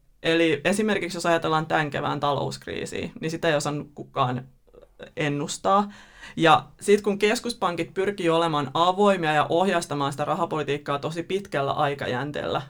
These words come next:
niin silloinhan se ei tietenkään huomioi näitä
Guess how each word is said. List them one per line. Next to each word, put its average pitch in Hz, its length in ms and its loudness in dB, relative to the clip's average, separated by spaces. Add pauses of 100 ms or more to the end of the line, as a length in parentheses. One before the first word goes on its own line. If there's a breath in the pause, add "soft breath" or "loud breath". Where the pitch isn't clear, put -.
(160)
niin 143 240 -8
silloinhan 165 480 -2
se 160 100 -2
ei 165 100 2
tietenkään 170 500 -2
huomioi 156 520 2
näitä 131 500 -4